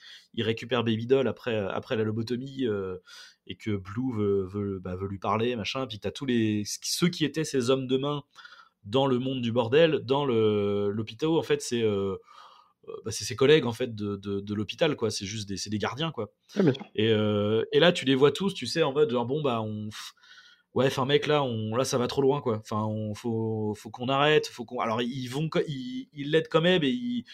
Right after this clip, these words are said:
Speaker 1: ils, ils ferment les yeux, tu veux, mais tu, tu, t'as, tu sens un peu plus de vie dans, dans ces personnages, dans cette dernière séquence.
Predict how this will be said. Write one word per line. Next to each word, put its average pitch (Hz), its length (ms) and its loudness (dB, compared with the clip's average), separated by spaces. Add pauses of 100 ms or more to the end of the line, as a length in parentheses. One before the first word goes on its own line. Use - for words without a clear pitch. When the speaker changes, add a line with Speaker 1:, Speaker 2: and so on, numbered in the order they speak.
(340)
Speaker 1:
ils, 117 460 -4
ils 120 80 -8
ferment 127 240 0
les 135 180 0
yeux, 214 100 4
tu 185 160 -6
veux, 185 140 0
mais 147 340 0
tu, - 100 -18 (200)
tu, 123 500 -4
t'as, 135 120 -2
tu 131 160 -8
sens 180 140 2
un 175 40 2
peu 156 100 -2
plus 165 200 -2
de 156 80 0
vie 160 220 -4
dans, 127 200 -6
dans 120 120 -6
ces 131 140 -8
personnages, 139 380 -6
dans 110 80 -8
cette 113 160 -12
dernière 113 260 -6
séquence. 123 380 -14